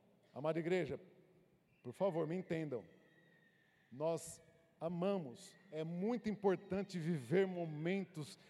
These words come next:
de poder. É muito importante, é demais.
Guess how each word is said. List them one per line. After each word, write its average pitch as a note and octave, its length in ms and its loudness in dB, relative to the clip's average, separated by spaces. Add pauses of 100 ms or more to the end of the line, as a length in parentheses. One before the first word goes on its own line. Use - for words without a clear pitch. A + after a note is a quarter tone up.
(100)
de G#3+ 140 -2
poder. D#3 560 4 (320)
É G3+ 100 2
muito G#3+ 460 4
importante, C#3+ 680 -6 (240)
é D3 80 -2
demais. F3 720 0